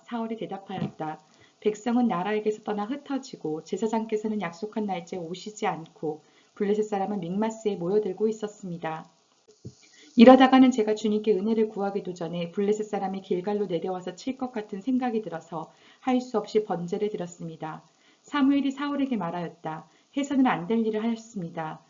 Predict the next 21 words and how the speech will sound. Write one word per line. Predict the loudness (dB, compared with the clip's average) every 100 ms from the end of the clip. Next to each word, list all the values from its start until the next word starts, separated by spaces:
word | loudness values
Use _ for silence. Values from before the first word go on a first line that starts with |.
| _ _
주 | -6 -4
하나님이 | 0 2 4 4
명하신 | 2 -2 -4 -6
것을 | -6 -8 -6
임금님이 | -4 0 2 2 0
지키지 | -6 -12 -8 -6
않으셨습니다. | -6 -6 -10 -8 -10 -8 -8 -10 -14 _ _ _
명령을 | -4 -2 0 0 0
어기지 | -2 -2 -2
않으셨더라면 | -4 -6 -12 -10 -8 -6 -8 -8 0
임금님과 | 2 4 2 2 2
임금님의 | 0 0 -2 -2 -4
자손이 | -8 -10 -10 -8
언제까지나 | -6 -4 -2 -2 -4 -10 -8 -8 -10 -14 _ _
이스라엘을 | -4 -4 -2 0 0
다스리도록 | -2 -4 -2 -2 -2 -4 -6
주님께서 | -6 -6 -6 -8 -6
영원토록 | -6 -6 -8 -10 -10
굳게 | -12 -10 -8
세워주셨을 | -4 -4 -4 -6 -8 -8 -8
것입니다. | -8 -8 -10 -8 -10 -12